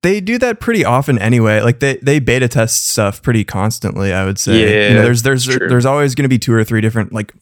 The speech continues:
Speaker 1: versions of an app, or even, not even a version, but just, like, every other person's gonna have a different set of new testing features activated, and they just see how people use them, and they analyze the data, and then they, they decide whether it's, like, something that they wanna, like, roll out officially or not. So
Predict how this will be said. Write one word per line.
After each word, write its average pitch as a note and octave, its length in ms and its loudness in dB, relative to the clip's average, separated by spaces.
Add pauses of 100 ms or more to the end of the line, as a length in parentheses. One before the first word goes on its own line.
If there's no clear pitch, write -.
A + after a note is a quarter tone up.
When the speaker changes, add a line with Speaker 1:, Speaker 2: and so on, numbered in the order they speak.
Speaker 1:
versions G#2 960 0
of G2 340 -4
an G2+ 120 -2
app, G2+ 420 -4
or G#2 220 -4
even, A2 280 0
not C3+ 140 2
even A#2+ 180 0
a G#2 40 -4
version, A2+ 340 0
but G2+ 140 -6
just, G#2 140 -6
like, G#2 320 -6 (400)
every C3 220 2
other A#2+ 140 0
person's A#2 360 0
gonna G#2+ 180 0
have G#2 180 -2
a G2+ 80 -4
different - 400 -4
set G#2+ 160 -2
of - 280 -10 (140)
new G#2+ 380 2
testing G#2+ 340 -2
features G2+ 380 -2
activated, G2+ 560 -2
and G2 120 0
they G2+ 60 0
just G2+ 220 -2
see G#2 340 -2 (480)
how B2 160 0
people A2+ 340 -4
use G#2+ 280 0
them, G#2 240 0
and G2+ 120 0
they G2 140 -2
analyze G2+ 440 -2
the G2 80 -4
data, G2 520 -4
and G#2+ 180 2
then G2+ 140 -2
they, G2 280 -4
they A2+ 100 0
decide G2 300 -2
whether F#2+ 260 -4
it's, F#2+ 160 -6
like, G2 200 -4
something G2+ 260 0
that - 240 -6
they G#2+ 100 0
wanna, G2 200 -4
like, G2 140 -6
roll G2 240 -2
out F#2+ 160 -6
officially G2 400 -4
or G2 80 -4
not. F#2+ 300 -6
So G2+ 240 -6